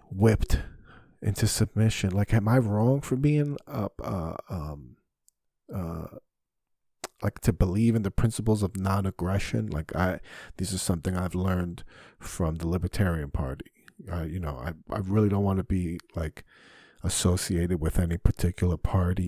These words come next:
even though, um, you know, I grew up Democrat, um, a registered Republican because I wanted to vote in one primary. I've never voted for a Republican president,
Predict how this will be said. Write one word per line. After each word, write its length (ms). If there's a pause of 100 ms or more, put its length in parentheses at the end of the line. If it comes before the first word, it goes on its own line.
even 200
though, 300 (580)
um, 560 (160)
you 100
know, 260 (320)
I 80
grew 340
up 260 (360)
Democrat, 640 (200)
um, 440 (460)
a 80
registered 580
Republican 720
because 240
I 60
wanted 280
to 80
vote 320
in 140
one 200
primary. 580
I've 160
never 240
voted 340
for 140
a 40
Republican 680
president, 580